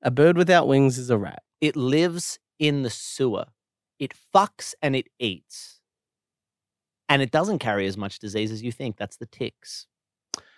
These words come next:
Speaker 1: So while we're here today without a rudder, without
Speaker 2: Yes.
Speaker 1: wings.
Speaker 2: Without a rudder, without wings, without a board.
Speaker 1: You tell me you had a plan?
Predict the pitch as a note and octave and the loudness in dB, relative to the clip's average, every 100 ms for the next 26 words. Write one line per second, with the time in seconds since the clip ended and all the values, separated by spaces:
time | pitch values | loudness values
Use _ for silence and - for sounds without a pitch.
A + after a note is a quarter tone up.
0 | _ _ - - F3 E3 D#3+ D#3+ D#3+ C#3+ | _ _ -12 2 6 8 8 6 4 0
1 | D#3 F#3+ C#4+ C#4 A#3 E3+ D#3+ D3 C#3+ B2+ | 4 4 4 2 2 2 0 -2 -2 0
2 | B2 A#2+ A#2+ C#3 C3+ C#3 A2+ F#2+ C#2+ C3 | 2 2 2 4 6 6 4 0 -2 -6
3 | - _ _ _ _ _ B2 A#2 A#2+ A#2 | -10 _ _ _ _ _ 4 6 8 6
4 | G#2+ F2+ C2+ E2 - - C3 C3+ B2+ C#3+ | 4 0 -2 -8 -12 -2 0 2 2 2
5 | D3+ C3+ B2+ B2 A#2+ B2+ C3 B2 _ _ | 2 0 0 -2 -2 -4 -4 -6 _ _
6 | _ A#2 A#2 A2+ G2 G#2 F2 - - C3+ | _ -2 0 0 -2 -2 -2 -6 2 4
7 | F3 G3 F#3 E3+ E3+ C#3+ A#2 - - F2 | 6 6 8 8 8 6 2 -2 -14 -18
8 | G#2+ C#3+ G#3 | -10 -6 -4